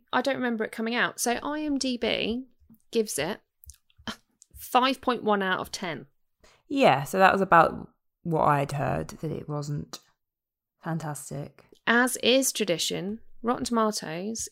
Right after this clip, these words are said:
Speaker 1: gives it, dun, dun, dun, dun, dun,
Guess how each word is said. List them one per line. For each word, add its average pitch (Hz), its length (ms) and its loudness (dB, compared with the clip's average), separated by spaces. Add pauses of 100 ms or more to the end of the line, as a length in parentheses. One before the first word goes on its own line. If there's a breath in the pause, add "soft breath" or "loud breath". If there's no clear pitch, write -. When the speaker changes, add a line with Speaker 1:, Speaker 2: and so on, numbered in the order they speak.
(120)
Speaker 1:
gives 208 300 0
it, - 520 -8 (960)
dun, 208 180 -2
dun, 160 200 -10
dun, 190 160 -4
dun, 226 260 -4
dun, 277 720 -4